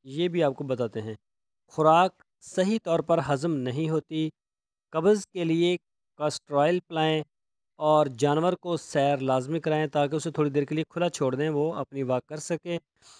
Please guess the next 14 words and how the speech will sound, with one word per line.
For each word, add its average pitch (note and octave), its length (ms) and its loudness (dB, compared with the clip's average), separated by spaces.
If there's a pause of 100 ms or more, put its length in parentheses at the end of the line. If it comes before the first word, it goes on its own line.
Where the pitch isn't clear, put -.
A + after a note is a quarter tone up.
(540)
زہریلے E3 580 0
مادے E3+ 480 2 (100)
پیشاب، D#3+ 640 2
گوبر D3+ 680 2
اور D#3 240 0 (120)
پسینے G#3+ 520 -2
کی G#3 140 -6
شکل C#3+ 420 -6
میں D#3 220 -2
جسم C3 360 -8
سے E3+ 220 -2
خارج C3+ 420 -4
نہیں C3 340 -2
ہوتے۔ B2 360 -8